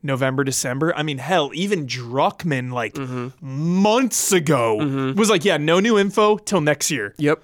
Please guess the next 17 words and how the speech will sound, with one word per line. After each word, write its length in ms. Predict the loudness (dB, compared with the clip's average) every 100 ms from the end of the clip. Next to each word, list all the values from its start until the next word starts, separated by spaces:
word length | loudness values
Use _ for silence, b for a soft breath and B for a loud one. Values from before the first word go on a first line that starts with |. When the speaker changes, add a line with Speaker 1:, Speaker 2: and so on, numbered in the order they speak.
| b
Speaker 1:
So, 140 | -2 0
like, 180 | 0
so 540 | 0 0 2 4 4 4
many 220 | 2 2
studios 600 | 0 2 2 4 4 4
just 240 | 2 0
are 80 | 2
like, 160 | 2 4
"All 80 | 4
right, 100 | 6
we're 80 | 6
going 200 | 4 4
dark 260 | 2 2
this 220 | 0 0
year. 220 | 2 2 2
We're 120 | 2
done." 320 | 4 4 2